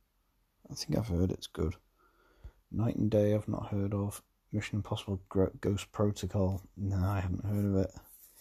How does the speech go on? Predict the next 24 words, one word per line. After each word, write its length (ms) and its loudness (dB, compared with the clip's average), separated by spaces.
Rock 260 2
of 120 2
Ages, 440 2
haven't 300 -6
heard 200 -2
of 180 -2
it. 80 -8
Um, 420 0
Jack 280 2
Reacher, 640 0
I 100 -2
didn't 240 2
watch. 440 0
I 80 2
did 280 6
watch 280 2
Oblivion. 680 2
It 60 -2
was 140 -4
all 260 -6
right. 320 0
Edge 200 -4
of 100 -8
Tomorrow 640 0